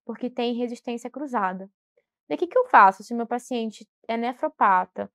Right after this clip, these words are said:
ou tem osteoporose e já usou lamivudina? Qual que é a minha opção de tratamento? Eu não trato esse paciente? Então, agora foi aprovado recentemente, a primeira vez que sai em P C D T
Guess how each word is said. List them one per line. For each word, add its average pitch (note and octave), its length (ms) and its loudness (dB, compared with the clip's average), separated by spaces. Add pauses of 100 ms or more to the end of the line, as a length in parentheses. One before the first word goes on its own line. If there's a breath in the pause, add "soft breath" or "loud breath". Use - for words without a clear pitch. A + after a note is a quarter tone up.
(280)
ou A3 180 2
tem A#3+ 300 -2
osteoporose A3+ 960 4 (320 soft breath)
e B3 80 -4
já B3 180 4
usou C4+ 240 4
lamivudina? G#3+ 800 -4 (400)
Qual C#4+ 220 0
que D4+ 80 -2
é D4 60 4
a - 20 -4
minha B3+ 160 -4
opção A#3 340 -8
de G#3 120 -12
tratamento? G3+ 720 -10 (260)
Eu G#3 80 -4
não A3+ 140 2
trato A3+ 360 4
esse G#3 120 -14
paciente? G3+ 720 -8 (1600)
Então, A#3+ 140 2
agora A3 460 6
foi A3 160 -2
aprovado G#3+ 460 2
recentemente, G#3+ 880 -6
a - 20 -12
primeira G#3+ 320 -4
vez G#3+ 200 -4
que - 120 -10
sai A3 320 -2
em C4+ 100 -6
P C4 120 -6
C B3 120 -10
D G3+ 140 -6
T G#3 340 -6